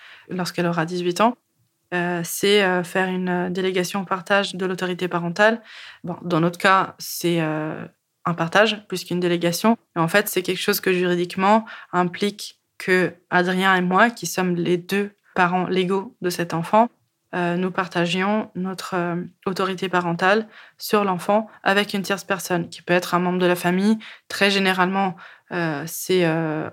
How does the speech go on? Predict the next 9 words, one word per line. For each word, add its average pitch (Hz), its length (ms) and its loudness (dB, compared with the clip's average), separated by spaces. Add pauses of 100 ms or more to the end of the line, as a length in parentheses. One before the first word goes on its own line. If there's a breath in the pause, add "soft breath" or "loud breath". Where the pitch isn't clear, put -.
un 170 120 0
conjoint 190 480 2
ou 175 100 -2
une 160 60 -2
conjointe, 185 540 0 (320 loud breath)
comme 180 200 -2
dans 180 100 0
notre 175 160 -6
cas. 233 280 0